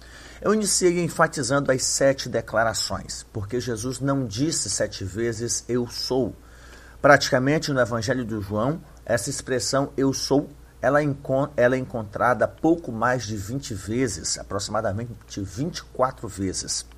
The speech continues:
Inclusive, a primeira vez que Jesus usou a expressão foi se referindo à sua eternidade,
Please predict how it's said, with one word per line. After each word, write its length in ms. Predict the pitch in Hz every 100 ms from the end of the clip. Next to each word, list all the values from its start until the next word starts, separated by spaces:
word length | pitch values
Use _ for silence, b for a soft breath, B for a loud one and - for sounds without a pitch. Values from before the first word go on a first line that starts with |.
| - - - - -
Inclusive, 600 | 110 98 95 107 139 127 - B B B
a 120 | 107
primeira 380 | 110 117 123 104
vez 260 | 113 117
que 80 | -
Jesus 400 | 101 98 104 123
usou 120 | 98 107
a 20 |
expressão 500 | - - 98 123 135
foi 220 | - 135
se 180 | 135 127
referindo 640 | 113 135 135 110 120 127
à 40 | 110
sua 220 | - 117
eternidade, 880 | - 123 127 95 110 127 127 -